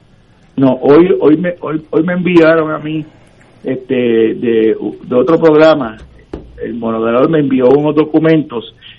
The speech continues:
que yo se los referí a la directora de, del departamento, de la División de Integridad Pública, para que entonces examine, este, si se van a, se van a examinar bajo, bajo el Departamento de Justicia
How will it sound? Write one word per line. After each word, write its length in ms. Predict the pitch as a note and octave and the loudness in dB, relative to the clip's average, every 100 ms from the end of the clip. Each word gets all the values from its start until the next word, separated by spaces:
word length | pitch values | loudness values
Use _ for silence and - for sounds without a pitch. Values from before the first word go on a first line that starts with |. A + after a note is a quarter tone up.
| _ _ | _ _
que 200 | C#3 A#2+ | 0 0
yo 180 | A#2 B2+ D3 | 2 0 2
se 80 | |
los 140 | D#3 D3+ | 2 4
referí 520 | D3+ D3+ C#3+ D3+ D#3 D#3 | 0 -2 -2 0 0 -2
a 140 | B2+ | -2
la 220 | C3 B2+ | 0 0
directora 480 | B2 B2 - C#3 C#3+ | -2 -8 -8 -4 0
de, 680 | D3 C#3+ C#3 C#3 C3 B2 A2+ - _ _ _ - | 2 4 4 4 2 -2 -8 -14 _ _ _ -14
del 180 | C3 C3 | -8 -6
departamento, 760 | B2+ A#2+ - B2+ C3+ D3+ - | -4 -6 -2 -2 -2 -4 -6
de 180 | D3 C#3+ | -2 0
la 60 | C3+ | 0
División 240 | B2+ D3 | 0 0
de 260 | D#3+ D#3+ D#3 | 4 4 2
Integridad 320 | D3 D#3 D#3 | 0 -2 0
Pública, 400 | F3 E3+ D3 B2+ | 2 0 2 0
para 220 | B2+ A#2+ | 2 0
que 100 | C3+ | -2
entonces 380 | A#2 A2 D3+ E3+ | -8 -4 -4 0
examine, 800 | D3 - B2+ C3 F3+ D#3+ B2+ A#2 _ _ _ _ | -2 0 -4 -2 -2 -2 -4 -6 _ _ _ _
este, 760 | - B2 A#2 - A#2 A2 G#2+ G#2 | -2 0 -2 -4 0 2 2 -2
si 680 | A#2+ A#2 A2+ A2 A2 G#2+ G2 - | -4 -2 0 0 0 -2 -4 0
se 100 | G#2+ | 2
van 220 | B2 C4 | 4 2
a, 220 | C#3+ - | 0 -2
se 60 | A#2+ | -2
van 180 | A2+ C3 | 0 0
a 20 | |
examinar 420 | - C#3+ C#3+ D3 | -2 -2 0 0
bajo, 340 | C#3+ C#3 C#3+ - _ - _ _ _ _ _ _ | 0 2 0 -2 _ -20 _ _ _ _ _ _
bajo 320 | B2+ B2 A#2+ | -2 0 0
el 60 | A#2 | -2
Departamento 300 | A#2+ C3 - | -2 -4 0
de 60 | D#3+ | -2
Justicia 420 | D#3 G3 F#3 C#3+ | 0 -4 -2 -4